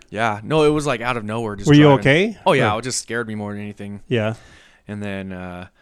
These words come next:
Speaker 1: yeah, I was just driving, and the car in front of me swerved out of the way, and I tried swerving and clipped it on the front right instead of plowing into the whole thing. It was
Speaker 2: Yeah.
Speaker 1: like a big chunk of,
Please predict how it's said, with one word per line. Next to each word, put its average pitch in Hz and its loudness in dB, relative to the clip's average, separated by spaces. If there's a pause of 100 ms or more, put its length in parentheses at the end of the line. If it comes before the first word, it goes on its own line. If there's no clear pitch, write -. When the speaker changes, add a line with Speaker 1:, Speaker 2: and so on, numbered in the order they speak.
(520)
Speaker 1:
yeah, 156 -4
I - -2
was 117 -6
just 127 -10
driving, 117 -4
and 101 -10
the 95 -14
car 107 -6
in 110 -8
front 104 -10
of 110 -8
me 107 -10 (260)
swerved 113 -6
out 113 -6
of 113 -8
the 104 -8
way, 113 -8
and 107 -10
I 104 -10
tried 110 -10
swerving 113 -10
and 98 -14
clipped - -14
it 107 -14
on 101 -14
the 95 -14
front - -16
right 101 -14
instead 98 -12
of 95 -20 (540)
plowing 98 -10
into 98 -12
the 95 -14
whole 98 -12
thing. 110 -10
It 110 -4
was 107 -2
Speaker 2:
Yeah. 104 -4
Speaker 1:
like 107 -6
a 98 -14
big 101 -12
chunk 113 -10
of, 101 -12